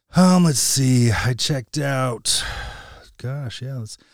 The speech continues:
so I, I started to check out The Pope's Exorcist. I'm not gonna rate it and get too far into it now because I was, I was a little lit and tired, and I was just, I thought it sucked so bad from what I was watching, but I didn't pay a whole lot of attention. I didn't finish it, so I'll, I'll probably finish it up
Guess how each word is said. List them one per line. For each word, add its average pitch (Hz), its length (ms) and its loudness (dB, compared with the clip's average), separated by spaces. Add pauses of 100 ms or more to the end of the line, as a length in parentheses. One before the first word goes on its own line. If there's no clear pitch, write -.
(140)
so 127 100 -8
I, 117 200 0
I 107 40 -4
started 180 320 0
to 117 60 -2
check 123 240 0
out 113 140 -2
The 107 80 -8
Pope's - 440 -6
Exorcist. 107 640 -8
I'm 110 80 0
not 120 160 0
gonna 113 180 0
rate 104 280 2
it 101 120 -2
and 98 100 -2
get 98 140 -6
too 101 240 -6
far 98 300 -8
into 98 160 -4
it 90 80 -8
now 95 160 -4
because 95 320 -6
I 95 60 -4
was, 92 240 -8 (380)
I 113 40 -6
was 101 120 -4
a 104 60 -4
little 127 280 0
lit 127 260 0 (640)
and 110 260 -2
tired, 120 540 -4 (380)
and 104 720 -4
I 117 180 -4
was 110 160 -6
just, 107 200 -6
I 104 120 -6
thought 117 280 -4
it 101 100 -8
sucked - 440 -4
so 117 340 -2
bad 104 280 -2
from 101 140 -4
what 101 100 0
I 98 80 -2
was 95 120 -4
watching, 101 460 -4
but 92 140 -6
I 95 80 -6
didn't 98 220 -8
pay 107 140 -8
a 101 80 -6
whole 101 140 -6
lot 98 140 -6
of 90 60 -10
attention. 101 480 -10
I 92 100 -10
didn't 92 260 -10
finish 101 340 -8
it, 92 160 -12
so 95 200 -8
I'll, 98 180 -10
I'll - 340 -20
probably 160 220 -2
finish 131 360 -4
it 113 60 -8
up 107 200 -10